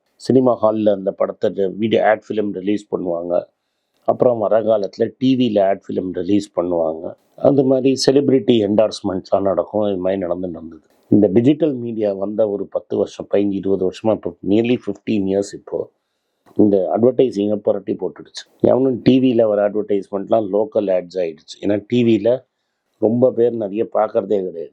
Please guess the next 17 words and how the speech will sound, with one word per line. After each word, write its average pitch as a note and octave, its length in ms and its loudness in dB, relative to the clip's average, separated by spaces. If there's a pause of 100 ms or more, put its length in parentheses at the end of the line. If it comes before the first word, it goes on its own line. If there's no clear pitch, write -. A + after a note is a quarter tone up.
(100)
ஆட் A2+ 380 2
அப்படியே A2 300 0
Facebook-க்கும் A#2 880 -4
Google-க்கும் G2+ 680 -2
போயிடுச்சு. F2+ 380 -4
இந்த E2+ 360 0 (520)
பேப்பர், A2+ 580 0 (600)
டி A#2+ 220 4
வி, G#2 380 2 (200)
சினிமா, A2+ 720 2
அதுல A2+ 320 4
இருக்கிற G#2 400 2
அட்வர்டைஸ்மெண்ட்டு F#2 840 0 (440)
அப்படியே A#2 520 2
வந்து G#2 520 -6
டிஜிட்டல் G#2 460 -4
மீடியாவுக்கு F2+ 400 -4